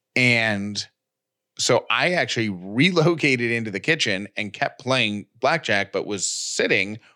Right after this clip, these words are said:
right in front of the dishwasher, waiting to see if something would happen.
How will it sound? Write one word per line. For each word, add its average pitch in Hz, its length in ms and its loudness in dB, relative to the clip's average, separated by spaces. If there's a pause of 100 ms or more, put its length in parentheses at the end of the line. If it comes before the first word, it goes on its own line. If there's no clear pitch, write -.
(220)
right 113 340 0
in 143 80 -10
front 127 200 -2
of 113 60 -2
the 107 60 -4
dishwasher, 90 760 -2 (760)
waiting 123 400 2
to 110 80 -2
see 104 180 -2
if 95 100 -4
something 90 420 -6 (840)
would 101 120 4
happen. 123 420 -2